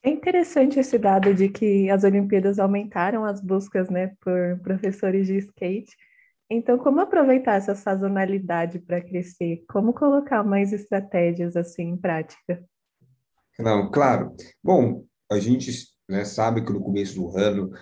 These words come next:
Speaker 2: né, muitas pessoas pegam o seu décimo terceiro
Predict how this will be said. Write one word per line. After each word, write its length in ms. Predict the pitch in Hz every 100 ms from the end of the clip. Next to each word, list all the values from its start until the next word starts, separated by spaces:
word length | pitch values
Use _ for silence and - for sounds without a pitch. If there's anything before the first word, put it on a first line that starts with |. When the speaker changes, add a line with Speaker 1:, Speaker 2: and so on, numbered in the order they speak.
| _ _
Speaker 2:
né, 380 | - 95 98 98
muitas 340 | 92 92 98 -
pessoas 380 | 95 - 98
pegam 300 | 95 - 95
o 20 | 95
seu 120 | 92
décimo 300 | 95 92 90
terceiro 680 | - 92 - 95 101 92